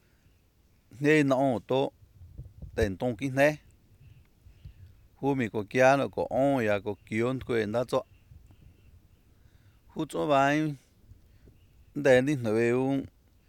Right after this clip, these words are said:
Điêu chỉ bá. Đèn ra nó đông.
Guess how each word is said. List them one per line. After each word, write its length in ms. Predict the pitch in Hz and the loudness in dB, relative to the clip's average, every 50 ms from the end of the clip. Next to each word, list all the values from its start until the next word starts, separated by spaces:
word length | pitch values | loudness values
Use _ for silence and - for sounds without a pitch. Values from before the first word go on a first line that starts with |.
| _ _ _ - _ _ - | _ _ _ -20 _ _ -8
Điêu 380 | 131 139 143 147 143 143 127 - | -2 0 2 2 2 2 0 -2
chỉ 200 | - 104 101 104 | -4 -4 -4 0
bá. 380 | 95 95 117 131 143 147 143 127 - _ _ _ _ _ _ _ _ - _ _ _ _ _ _ _ _ _ _ _ _ _ _ _ _ _ _ _ _ _ _ | 0 2 4 4 4 2 0 -4 -14 _ _ _ _ _ _ _ _ -20 _ _ _ _ _ _ _ _ _ _ _ _ _ _ _ _ _ _ _ _ _ _
Đèn 400 | - 131 131 131 120 117 120 123 | -10 -4 0 2 2 2 0 0
ra 220 | 120 147 151 147 139 | 2 4 4 4 4
nó 160 | 131 135 135 | 0 -2 -2
đông. 500 | 139 - 139 156 165 151 135 117 117 | 0 2 2 4 4 4 2 0 -4